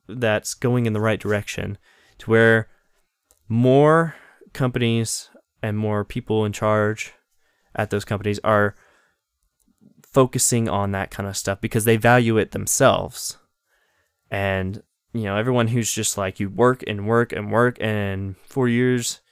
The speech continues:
retire, and, uh, that's it. <laughs> Like, they're really focused on you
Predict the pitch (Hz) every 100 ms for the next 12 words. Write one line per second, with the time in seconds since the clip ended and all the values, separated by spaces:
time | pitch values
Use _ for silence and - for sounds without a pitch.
0 | _ - 117 123 127 127 - 107 104 104
1 | 107 - _ _ _ _ _ _ 98 104
2 | 117 - 170 - 120 117 127 117 - -
3 | - _ - - - 117 120 143 139 127
4 | 123 - 110 104 110 113 113 113